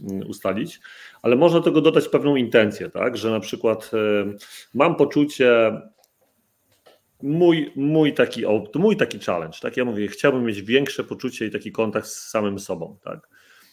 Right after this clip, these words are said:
I jak ja mogę to zrobić? I mogę to na przykład zrobić właśnie przez, załóżmy, takie proste ćwiczenie, takie proste wprowadzenie, nawyk codziennej, takiego krótkiego ćwiczenia oddechowego, tak? Tak zwanej, niektórzy mówią medytacja, po prostu nawet takiego skupienia się na oddechu, tak? Przez sześć minut codziennie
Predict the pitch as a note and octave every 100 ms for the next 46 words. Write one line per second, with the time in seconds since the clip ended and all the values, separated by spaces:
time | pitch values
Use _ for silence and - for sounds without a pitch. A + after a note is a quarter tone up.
0 | _ _ - B2+ F3+ G3 F3+ D#3+ D#3 C#3
1 | B2 A2 F#2+ F2+ - _ _ _ _ -
2 | A#2+ F#3 F#3 F3 D3 - A#2+ A#2+ C3+ C3
3 | A#2+ A#2+ A#2+ A2 - G#2 G#2 G2 A#2 F#3
4 | E3 C3 - - F3+ G3 D3 - G#2 -
5 | C3 B2 A2+ G#2+ G2 D3 F3 C3 - -
6 | G#2 G2+ G2+ F#2 C3+ B2+ B2+ - A2 G2+
7 | B2 A2 G#2+ G#2 G2+ _ _ _ _ -
8 | A2+ A2+ G#2+ G#2 - C3+ - C3 A#2+ -
9 | - A#2 A2 G#2 F#2+ G2 F2+ F2+ F#2 -
10 | - - F#2 F#2+ F#2 F#2 G2+ C3+ C3 C3+
11 | C3 G#2+ G#2 G2+ F2+ B2+ D#3 C#3+ C3+ -
12 | A#2 G#2+ - - _ - G3+ D3+ C3 B2
13 | - C3 A#2+ - F3 A#3+ G3+ D3+ C3+ A#2+
14 | G#2 G2+ F2+ - - - G3+ G3 A3 -
15 | C#3+ C#3+ C#3 - A#2+ G2+ A2 G2+ F#2+